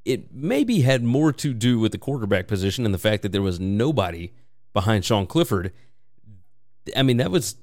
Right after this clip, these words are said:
what lost them basically two games at least, and, and maybe more down the stretch.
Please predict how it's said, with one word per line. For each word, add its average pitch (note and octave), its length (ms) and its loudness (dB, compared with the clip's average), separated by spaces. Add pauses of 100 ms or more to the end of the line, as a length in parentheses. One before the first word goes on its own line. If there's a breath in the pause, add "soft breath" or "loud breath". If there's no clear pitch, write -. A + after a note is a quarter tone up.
(280)
what C3 180 4
lost B2+ 240 0
them C3+ 140 2
basically C#3+ 400 0
two F3 280 -2
games G#2 360 0
at - 80 -6
least, B2 400 -4
and, G2 240 -4
and G2 160 -2
maybe B2 240 2
more A2 420 2
down G#2 220 0
the F#2 60 -6
stretch. - 440 -4